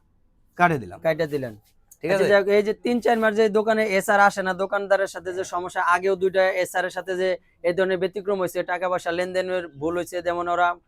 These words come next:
Speaker 2: কম আইটেম দিয়ে বেশি বিল করছে, এই ব্যাপারে আপনি কি জানেন যে আগের?
Speaker 1: এই জন্য তো আমরা অনেক ডিএসআর চেঞ্জ করে ফেলাই।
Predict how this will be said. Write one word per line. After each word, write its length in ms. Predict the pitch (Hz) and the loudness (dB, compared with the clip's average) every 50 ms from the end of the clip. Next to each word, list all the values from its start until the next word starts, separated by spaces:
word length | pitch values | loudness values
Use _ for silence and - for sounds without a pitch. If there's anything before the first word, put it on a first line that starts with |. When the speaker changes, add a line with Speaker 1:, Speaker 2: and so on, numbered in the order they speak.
| _ _ _ _ _ _ | _ _ _ _ _ _
Speaker 2:
কম 280 | 196 190 196 196 202 - | 2 4 4 2 -2 -4
আইটেম 460 | - 156 165 180 175 202 196 196 196 | 0 0 0 2 2 0 0 0 2
দিয়ে 140 | 180 202 196 | 2 2 4
বেশি 320 | 170 190 190 - - 196 | 4 2 0 2 0 -2
বিল 200 | 170 170 180 175 | 0 2 0 0
করছে, 280 | 160 180 - - - 156 | 0 -4 -6 -4 -6 -6
এই 180 | 135 185 208 | 0 0 0
ব্যাপারে 260 | 208 220 214 202 220 214 | 0 0 -2 2 2 2
আপনি 200 | 202 202 208 196 | 2 0 -2 -2
কি 100 | 196 185 | -2 2
জানেন 460 | 165 185 190 190 175 175 151 135 131 | 2 2 2 4 2 0 -2 -6 -2
যে 80 | 143 | 0
আগের? 320 | 156 160 170 170 180 180 170 | 0 0 0 0 -2 -4 -4
Speaker 1:
এই 280 | 160 - 139 151 175 | -4 -6 -2 -2 0
জন্য 240 | 180 202 208 214 220 | 0 0 2 0 0
তো 100 | 190 208 | 4 4
আমরা 220 | 202 202 196 208 202 | 4 4 4 4 2
অনেক 280 | 202 196 202 190 170 | 4 2 2 0 0
ডিএসআর 280 | 160 185 185 165 185 185 | 0 0 0 2 -2 -4
চেঞ্জ 280 | - - 185 170 - | -2 -4 -6 -6 -4
করে 180 | _ 175 156 143 | _ -4 -4 -2
ফেলাই। 260 | 120 110 98 90 82 | -4 -4 -10 -10 -18